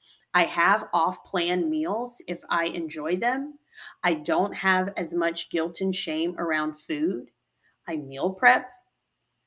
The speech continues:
right? And then if we go twenty-five and seventy-five, well, twenty-five percent might be, "I care about my knees," right? 'Cause if we are overweight, it's probably hurting our joints somewhere.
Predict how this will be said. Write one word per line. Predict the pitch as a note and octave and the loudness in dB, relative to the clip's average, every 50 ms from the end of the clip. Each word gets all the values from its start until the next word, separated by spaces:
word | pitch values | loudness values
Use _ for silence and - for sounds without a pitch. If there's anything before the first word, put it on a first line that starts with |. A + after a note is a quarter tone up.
| _ _ | _ _
right? | _ E3+ D3+ D3+ E3 A#3 D#4 - - _ _ _ - - _ - - | _ 0 0 2 2 0 -2 -6 -10 _ _ _ -20 -20 _ -4 -2
And | B3 A#3+ B3 | -2 2 4
then | C#4+ D4+ D4+ D4 | 6 6 6 6
if | C#4 C4 - | 4 0 -2
we | B3+ B3 A#3+ | -4 -6 -2
go | - A#3 A#3 A#3 | -2 -2 -2 -2
twenty-five | A#3 - - B3 B3 B3+ B3 B3 - A3 G#3+ G#3 G#3+ G#3 | -4 -4 -4 -2 -2 -2 -4 0 2 2 2 2 2 -2
and | - - F3+ - | -4 -6 -4 -2
seventy-five, | - - E4+ F#4 D#4+ - - G3 G3 G#3+ G#3+ | 0 2 4 4 2 4 4 2 0 0 2
well, | A#3 A#3+ B3 A#3+ | 0 0 0 -2
twenty-five | - - - F#4 A4+ A#4 F#4 - A#3 G3+ G3+ G3+ - | -4 -2 0 0 0 0 0 2 2 2 2 0 -4
percent | G3+ F#3+ - - G#3 G3+ - - | -6 -6 -6 -4 -4 -4 -4 -2
might | G3+ F#3+ F#3 F#3+ G3 | -2 -2 -2 -2 -2
be, | F#3+ F#3 F#3 F#3+ F#3+ - - - - - _ _ - | -2 0 0 -2 -4 -6 -12 -20 -20 -20 _ _ 0
"I | G#3 G#3 | 0 0
care | G#3 - - - - A3+ A3+ A#3 A#3+ B3+ C4+ C#4 C#4+ C#4+ C#4+ - _ _ _ _ _ _ _ | 0 -6 -14 -12 -8 -6 -4 -2 0 0 0 0 -2 -4 -6 -12 _ _ _ _ _ _ _
about | G3+ F#3+ F3+ F#3 F#3 F3 F3 F3 F3 F3 - | -2 -2 2 4 4 6 6 6 4 2 0
my | F#3+ F3 E3+ E3 E3 D#3+ D#3+ D#3+ | -4 -2 0 2 2 2 2 2
knees," | D#3+ E3 D#3+ D#3 D#3 D#3 D3 C#3 - - - - - - - - - - - - _ _ _ _ _ _ _ _ _ _ _ _ _ - | 0 0 0 0 0 0 -2 -4 -8 -12 -14 -14 -16 -16 -14 -16 -16 -16 -18 -20 _ _ _ _ _ _ _ _ _ _ _ _ _ -8
right? | D3+ C#3+ F3 A#3 A#3+ - | -2 0 0 0 -2 -4
'Cause | A#3 G3+ F#3 | -6 -6 -4
if | G#3 G3+ - | -6 -6 -6
we | A3+ A3 | -2 2
are | A#3 B3 A#3+ - | 4 4 4 4
overweight, | A#3+ A#3+ A3+ A3 G#3 B3 C4+ C4+ C4 B3+ | 0 -2 -2 -2 -2 0 0 0 -2 -2
it's | A3 - | -6 -10
probably | - - - C#4 D4 D4 D4 C4 | -8 -2 0 0 2 2 0 -2
hurting | A#3 A#3+ C4+ C#4+ C#4 C4 A#3+ | -2 -2 -2 -2 -2 -4 -4
our | G#3 G#3 G#3 | -4 -4 -4
joints | G3 G3+ A#3 C4+ B3+ - - - | -2 -2 0 0 -2 -2 -6 -4
somewhere. | - F3+ D#3+ D3+ D3 C3+ - - G3 F#3+ | -4 -2 -2 -2 -4 -6 -8 -10 -10 -14